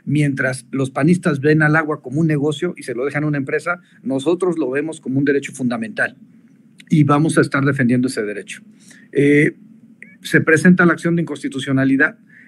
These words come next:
Nosotros vamos a pedir que haya audiencias públicas. Le hemos pedido a todos los ambientalistas de Querétaro que presenten documentos de amicus curiae ante la Suprema Corte.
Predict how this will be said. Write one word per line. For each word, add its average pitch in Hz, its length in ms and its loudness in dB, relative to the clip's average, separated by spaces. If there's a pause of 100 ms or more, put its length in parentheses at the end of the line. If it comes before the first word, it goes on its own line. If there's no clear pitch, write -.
Nosotros 160 840 2
vamos 143 540 2
a 135 120 -4
pedir 135 340 0
que 143 80 -2
haya 135 160 2
audiencias 131 420 -2
públicas. 156 560 -2 (220)
Le 123 80 -6
hemos 147 180 2
pedido 135 340 0
a 139 120 -6
todos 180 180 2
los 165 140 0
ambientalistas 131 640 -4
de 120 80 -10
Querétaro 127 500 -6 (240)
que - 140 -8
presenten 143 720 -2
documentos 131 540 -4
de 123 60 -6
amicus 131 360 -6
curiae 139 280 6
ante 123 180 0
la 104 80 -8
Suprema 120 400 -4
Corte. - 360 -8